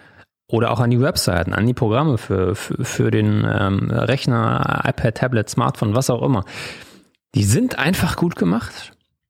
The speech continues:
und die Firmen haben es geschafft, diese Thematik, Coins zu kaufen, so einfach zu gestalten,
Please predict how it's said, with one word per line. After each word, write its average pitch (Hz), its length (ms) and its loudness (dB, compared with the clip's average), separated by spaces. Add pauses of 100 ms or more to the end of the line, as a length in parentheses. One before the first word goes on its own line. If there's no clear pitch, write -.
(140)
und 107 160 2
die 107 40 2
Firmen 190 440 2
haben 156 160 4
es 135 140 -2
geschafft, - 580 -2
diese 104 200 0
Thematik, 131 840 0 (1200)
Coins 220 400 0
zu - 100 0
kaufen, 139 480 0 (1300)
so 156 300 2
einfach 165 340 0
zu - 160 -2
gestalten, 131 680 0